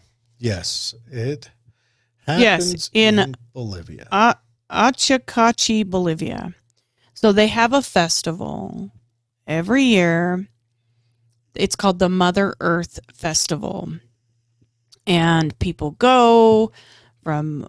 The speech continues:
Speaker 2: miles and miles away, and they,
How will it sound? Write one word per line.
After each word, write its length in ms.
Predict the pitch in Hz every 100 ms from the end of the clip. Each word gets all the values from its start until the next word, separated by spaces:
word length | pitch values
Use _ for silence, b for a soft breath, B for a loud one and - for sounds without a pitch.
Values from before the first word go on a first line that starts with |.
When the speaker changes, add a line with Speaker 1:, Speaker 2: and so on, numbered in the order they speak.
| -
Speaker 2:
miles 520 | 180 190 190 175 175
and 120 | 170
miles 380 | 165 165 165 160
away, 840 | 165 247 240 226 220 214 214 208 b b b b _ -
and 180 | 185 180
they, 540 | 170 170 165 165 165